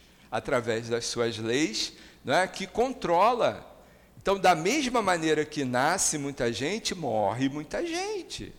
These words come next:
E essa contabilidade, ela é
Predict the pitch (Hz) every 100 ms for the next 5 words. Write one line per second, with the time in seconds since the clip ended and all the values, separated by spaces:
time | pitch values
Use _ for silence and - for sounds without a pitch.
0 | - - - - - - - - 185 247
1 | - - - 208 294 - 214 151 165 147
2 | 117 113 143 208 208 131 131 127 135 156
3 | 175 156 147 190